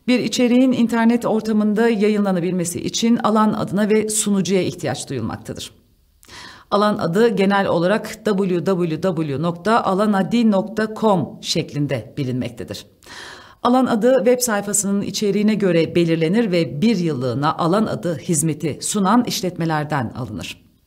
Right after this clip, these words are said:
Nokta com gibi uzantıların yanı sıra nokta net, nokta edu, nokta org gibi daha birçok uzantılar da mevcuttur.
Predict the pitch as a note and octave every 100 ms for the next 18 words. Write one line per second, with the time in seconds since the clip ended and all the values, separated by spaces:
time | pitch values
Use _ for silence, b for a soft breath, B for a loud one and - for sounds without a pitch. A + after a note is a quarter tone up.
0 | _ _ _ _ _ B B B B B
1 | B B3 C4 C#4+ C4+ C4+ B3 A3+ B3+ -
2 | G3+ G#3+ G#3+ G#3+ G#3 G#3 G#3+ G3 G#3 -
3 | G3 F#3 G3+ G3+ - G3 G3+ G3+ F#3 G#3
4 | G#3+ - E3 F#3+ F#3+ G3 F#3+ D3 F#3+ G#3
5 | F#3+ F#3 F#3+ - - G#3 F3+ - - -
6 | E3 D3+ F3+ - F#3+ C#4+ F3 B3+ G#3+ A3
7 | A3 G3 F3+ E3+ E3+ E3 D#3 C3 C3+ B2
8 | B2 - -